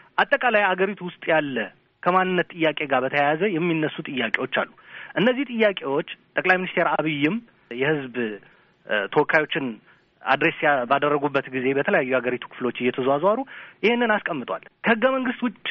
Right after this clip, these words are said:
የሚመለስ ጥያቄ የለም። የሚመለሰው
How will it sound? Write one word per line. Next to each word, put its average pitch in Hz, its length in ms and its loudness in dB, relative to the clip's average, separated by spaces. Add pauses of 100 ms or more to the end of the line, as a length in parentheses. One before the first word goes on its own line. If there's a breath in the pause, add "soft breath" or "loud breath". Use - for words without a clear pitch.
(400)
የሚመለስ 202 580 2
ጥያቄ 170 360 2
የለም። 120 340 -2 (500)
የሚመለሰው 240 720 2